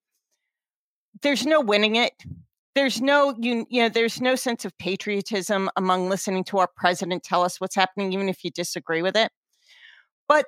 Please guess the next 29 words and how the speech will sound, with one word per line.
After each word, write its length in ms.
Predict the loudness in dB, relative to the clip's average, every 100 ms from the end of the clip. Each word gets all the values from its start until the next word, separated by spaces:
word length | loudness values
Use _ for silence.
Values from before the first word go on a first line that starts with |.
| _
there 140 | 2 2
were 280 | 2 2 4
a 60 | 2
couple 440 | 0 0 0 0
of 160 | -2 -4 _ _ _ -4
really 320 | 0 0 0
good 220 | 0 0
things 320 | 0 2 2
that 140 | 0 -2
the 80 | 0
president 520 | 0 0 0 -2 0
did 200 | -4 -2
do 160 | 0
in 140 | 0 0
this 140 | -4
speech. 380 | -4 -4 -4 -4 0
First 320 | 2 0 0
of 80 | 4
all, 280 | 4 2 -4 _ _ _ -2
when 180 | 0
you 100 | 0
turned 460 | -4 -4 0 2 2
it 120 | 2
on, 440 | 4 4 2 -2 -8 _ _ _
you 160 | -4 0
didn't 280 | 0 0
see 180 | -2 -2
the 100 | 0
mask. 580 | 2 2 2 0 -12 -14